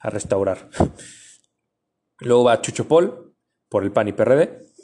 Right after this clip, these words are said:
Él, para economía, indica que va a rescatar Cancún, habilitando Puerto Juárez como un puerto mágico. Eso se me hizo un poco interesante.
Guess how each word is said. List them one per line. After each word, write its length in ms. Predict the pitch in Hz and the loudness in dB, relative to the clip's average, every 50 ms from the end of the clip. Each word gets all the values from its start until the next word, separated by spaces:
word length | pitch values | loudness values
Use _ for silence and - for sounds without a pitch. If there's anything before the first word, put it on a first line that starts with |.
| _ - - _ _ _ _ - | _ -20 -20 _ _ _ _ -6
Él, 600 | - 151 160 165 165 170 175 180 180 175 160 - | -2 2 4 4 4 4 2 0 0 -2 -4 -4
para 160 | - 139 123 123 | -2 0 0 0
economía, 500 | 120 - 127 123 131 143 160 170 175 175 | 0 0 -2 -2 -2 -2 -2 -2 -2 -2
indica 400 | 170 165 160 170 165 175 165 - | -2 -2 -4 -2 -2 -2 -2 -2
que 160 | - 131 127 | -2 0 2
va 100 | 131 143 | 2 2
a 40 | 147 | 2
rescatar 440 | 147 - - - - - 139 131 | 0 -4 -6 -4 -2 0 -2 -2
Cancún, 360 | - 127 117 107 - 170 185 175 | -2 -4 -6 -4 -4 -2 0 2
habilitando 580 | 151 131 123 117 107 - 135 135 139 139 - | 2 2 2 0 -2 -2 -2 0 0 -2 -4
Puerto 300 | - 120 107 101 - 127 | -4 -4 -6 -6 -8 -8
Juárez 320 | - 147 156 165 175 160 - | -2 0 2 2 2 0 -2
como 200 | - 135 131 135 | -4 -4 -4 -4
un 140 | 135 127 | -4 -6
puerto 340 | - - 127 127 123 - - | -2 0 0 0 0 -2 -4
mágico. 680 | 113 113 117 123 - - 151 - - 202 - - - _ _ _ _ _ _ | -2 -2 -2 -4 -4 -6 -4 -2 -2 -2 -2 -4 -10 _ _ _ _ _ _
Eso 160 | - 127 120 | -8 -6 -6
se 100 | 123 110 | -4 -4
me 100 | 101 101 | -4 -6
hizo 400 | 104 101 - 113 107 104 101 95 | -6 -6 -4 -4 -2 -2 -2 -4
un 120 | 92 95 92 | -6 -8 -10
poco 180 | 120 - - | -10 -10 -10
interesante. 480 | 104 - 110 113 165 185 175 - - | -8 -8 -4 -2 -2 -2 -2 -4 -6